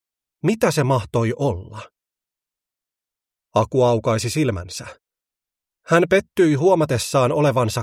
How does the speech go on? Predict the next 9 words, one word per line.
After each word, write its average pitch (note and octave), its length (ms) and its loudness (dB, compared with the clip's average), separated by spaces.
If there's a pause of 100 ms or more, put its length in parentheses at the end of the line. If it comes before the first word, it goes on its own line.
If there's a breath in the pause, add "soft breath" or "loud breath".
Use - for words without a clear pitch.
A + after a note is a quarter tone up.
(120)
kotona D#3+ 460 2 (400 soft breath)
eikä F3 260 4
hienossa D#3+ 540 2
veneessä. A2 640 -4 (1200)
Unesta B2 400 2
oli B2+ 180 2
jäljellä C3+ 440 2
vain C3+ 260 2
auringonpaiste, G2+ 1040 -2